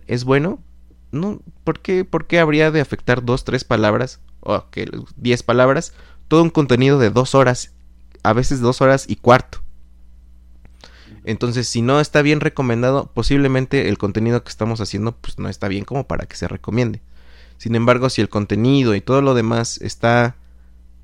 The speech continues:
adecuado, yo creo que la gente, eh, y, y sobre todo yo, me hago responsable de todo lo que yo digo. Entonces, no es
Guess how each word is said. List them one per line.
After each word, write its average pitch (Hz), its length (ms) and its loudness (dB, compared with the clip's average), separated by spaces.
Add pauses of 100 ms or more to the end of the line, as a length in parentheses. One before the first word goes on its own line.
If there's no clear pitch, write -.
adecuado, 139 600 2 (340)
yo 139 200 -4
creo 165 200 -4
que 170 120 -2
la 135 120 2
gente, 139 640 -2 (140)
eh, 98 440 -4
y, 113 220 -4
y - 40 -8
sobre 110 240 2
todo 156 200 2
yo, 139 300 0 (120)
me 107 140 -2
hago 113 160 2
responsable 104 540 -4
de 90 100 -4
todo 95 220 -2
lo 92 100 -4
que - 140 -12
yo 76 140 -6
digo. - 260 -12 (800)
Entonces, 107 880 -4 (840)
no 143 280 4
es - 500 -2